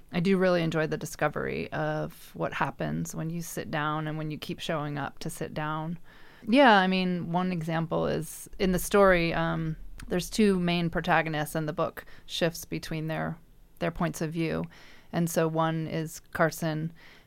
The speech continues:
um, and he leaves the East Coast after the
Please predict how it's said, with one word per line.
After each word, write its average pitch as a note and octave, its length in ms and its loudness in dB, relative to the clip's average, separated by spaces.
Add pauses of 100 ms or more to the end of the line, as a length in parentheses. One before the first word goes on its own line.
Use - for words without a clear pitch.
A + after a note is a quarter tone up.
(140)
um, E3 340 2
and D#3 80 -2
he D#3+ 480 -4
leaves D#3+ 640 -4
the D#3 460 0 (160)
East A3+ 280 2
Coast E3 520 0 (120)
after D#3+ 360 -2
the D3+ 320 -2